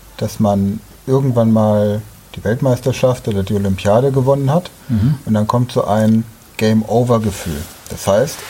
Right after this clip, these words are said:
Speaker 1: es geht ja eigentlich nicht mehr weiter.
Speaker 2: Richtig.
Speaker 1: Ja? So, was hat dich motiviert, trotzdem noch mal nachzulegen und ein zweites Mal nach der, nach dem Titel zu greifen?
Speaker 2: Genau deshalb.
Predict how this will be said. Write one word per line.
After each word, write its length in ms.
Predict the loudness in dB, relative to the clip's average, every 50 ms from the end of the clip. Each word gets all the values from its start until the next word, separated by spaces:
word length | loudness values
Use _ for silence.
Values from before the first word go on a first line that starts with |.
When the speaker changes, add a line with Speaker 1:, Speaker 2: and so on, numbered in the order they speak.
| -14 -14
Speaker 1:
es 140 | -14 -10 -8
geht 200 | -8 -4 -2 0
ja 160 | 0 0 0
eigentlich 420 | 0 0 0 0 0 -2 -2 -2
nicht 160 | -4 -4 0
mehr 140 | 0 2 2 2
weiter. 300 | 2 2 0 -2 -6 -8 -10 -14 -20 -20 -20 -20 -20 -20 -20 -20 -20 -20 -20 -20 -20 -20 -20 -10 -6 -4
Speaker 2:
Richtig. 80 | 0 0
Speaker 1:
Ja? 120 | 2 0 0 -2 -8 -16 -20 -20 -20 -20 -20 -16
So, 280 | -8 -2 -2 0 0 -2 -4 -10 -18 -20 -20 -20 -20 -10 -6
was 160 | -6 -2 0
hat 100 | 0 0 0
dich 120 | 0 0
motiviert, 560 | 0 0 0 0 -2 0 2 2 2 2 0 -2
trotzdem 540 | -6 -4 -2 -2 -2 -4 -4 -2 0 0 2
noch 200 | 2 0 0 0
mal 160 | 0 0 2
nachzulegen 1040 | 2 2 2 2 0 -2 -6 -6 -2 0 2 2 2 2 2 2 2 2 0 0 0 -2
und 160 | -4 -2 0
ein 140 | 0 0 -2
zweites 500 | -2 -2 0 0 0 0 -2 -4 -4 -2
Mal 380 | 0 0 2 2 2 2 0 -2 -4 -10 -20 -20 -20 -20 -20 -20 -20 -20 -20 -10 -6
nach 340 | -2 0 0 0 0 -2 -4
der, 560 | -4 -2 2 2 4 4 4 2 2 0 -2 -6 -12 -20 -20 -12 -8
nach 140 | -6 -6 -4
dem 180 | -2 -4 -4
Titel 300 | -4 -4 -6 -4 -6 -6
zu 140 | -6 -8 -10
greifen? 480 | -8 -6 -6 -6 -6 -8 -12 -16 -16 -16 -18 -20 -6 -2
Speaker 2:
Genau 220 | 2 2 2 2
deshalb. 340 | 2 0 0 0 -2 -2 -2